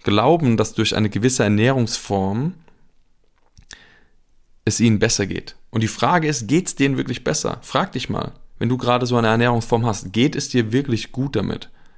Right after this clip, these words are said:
Wenn ja, dann freu dich, dann freue ich mich auch für dich. Doch das, was ich häufig im Außen sehe, ist was komplett anderes. Ich sehe sehr viel verunsicherte Menschen, gestresste Menschen, die nicht wissen, wie sie was tun sollen und eher verwirrt sind durch den,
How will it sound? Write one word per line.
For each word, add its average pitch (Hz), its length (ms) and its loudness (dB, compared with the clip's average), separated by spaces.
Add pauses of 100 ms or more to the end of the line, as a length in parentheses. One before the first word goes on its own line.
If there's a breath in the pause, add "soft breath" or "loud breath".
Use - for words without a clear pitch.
(260 soft breath)
Wenn 101 180 2
ja, 123 380 2 (680)
dann 107 120 -4
freu 123 260 2
dich, - 220 -6 (200)
dann - 100 -8
freue 104 200 0
ich 101 60 -8
mich 107 100 -6
auch 95 60 -4
für - 140 -6
dich. 107 320 -4 (1200 loud breath)
Doch - 120 -6
das, 120 200 0
was 110 120 2
ich 110 140 -4
häufig 135 340 0
im 120 100 0
Außen 110 300 2
sehe, 110 240 2
ist - 160 -2
was 104 140 -4
komplett 101 380 -2
anderes. 90 460 -8 (280)
Ich - 100 -8
sehe 101 200 0
sehr 113 220 2
viel 139 160 2
verunsicherte 139 640 0
Menschen, 123 400 0
gestresste 175 520 -2
Menschen, 123 440 0
die 107 120 -2
nicht 120 300 -2
wissen, 175 520 0 (680 loud breath)
wie 131 220 0
sie 151 220 0
was 113 220 0
tun 151 220 -2
sollen 147 500 0
und - 240 -2
eher 127 140 4
verwirrt 123 540 0
sind 113 280 2
durch 110 140 -2
den, 107 240 0